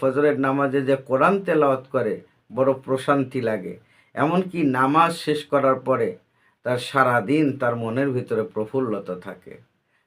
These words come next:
তার চেহারা সুন্দর হয়, আল্লাহ পাক তার প্রতি খুশি হয়। কারণ আরামের ঘুমকে সে হারাম করে দিয়া আল্লাহর ইবাদতে মশগুল হয়েছে, আল্লাহর কদমে সিজদায় লুটিয়ে পড়েছে,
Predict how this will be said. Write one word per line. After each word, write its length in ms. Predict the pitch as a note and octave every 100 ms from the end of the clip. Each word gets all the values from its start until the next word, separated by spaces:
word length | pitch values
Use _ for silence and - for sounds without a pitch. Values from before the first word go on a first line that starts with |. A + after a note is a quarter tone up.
| -
তার 200 | D#3 E3+
চেহারা 420 | F3+ G3 G#3 A3
সুন্দর 500 | G#3+ G#3+ G#3 G3 E3+
হয়, 260 | B2+ D#2+ - _ _ _ _ -
আল্লাহ 340 | C#3+ D3 B2+
পাক 220 | D3 F3+ -
তার 160 | C#3 B2
প্রতি 300 | B2 - B2
খুশি 420 | - A#2 - D3
হয়। 220 | A2+ - _ _ _ _ _ -
কারণ 460 | C3+ C#3+ A#2 F2+ - _ _ -
আরামের 460 | C3+ E3 E3+ D3
ঘুমকে 560 | - B2+ F#3 A3 - E3
সে 140 | E3
হারাম 420 | C#3+ A#2 C3 F3 F#3
করে 340 | D#3+ C#3 C#3
দিয়া 340 | B2 B2 F#2+ - - _
আল্লাহর 380 | C3+ D#3+ F3 D3+
ইবাদতে 580 | C3+ C3 E3 D#3 D3 C3
মশগুল 540 | A#2+ A#2 A2+ - D#3+
হয়েছে, 500 | C#3 B2 - A2+ F2+ - _ _
আল্লাহর 320 | A2+ B2+ B2+ A2+ -
কদমে 440 | A#2 C#3+ D3+ A#2+
সিজদায় 540 | - A2 G#2+ G2 C#3+
লুটিয়ে 380 | A#2+ G#2+ - G2+ F2
পড়েছে, 520 | F2+ F#2+ - -